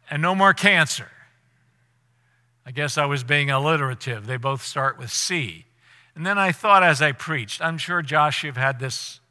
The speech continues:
"Did I just say cauliflower?"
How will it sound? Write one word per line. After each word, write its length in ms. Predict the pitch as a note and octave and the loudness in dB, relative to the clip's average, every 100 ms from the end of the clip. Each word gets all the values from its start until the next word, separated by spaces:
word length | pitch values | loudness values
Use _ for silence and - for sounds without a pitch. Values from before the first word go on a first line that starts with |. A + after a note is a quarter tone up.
| _ _ _ _ _ _ | _ _ _ _ _ _
"Did 140 | - D3 | -6 2
I 180 | G#3 B3 | 2 2
just 260 | G#3 D#3 | 0 -4
say 300 | - - C#3 | -4 -4 -6
cauliflower?" 1000 | C3+ - G2+ C#3 C#3 - D#3+ E3+ F3+ F3+ | -6 -8 -6 -4 -6 -6 -8 -6 -8 -12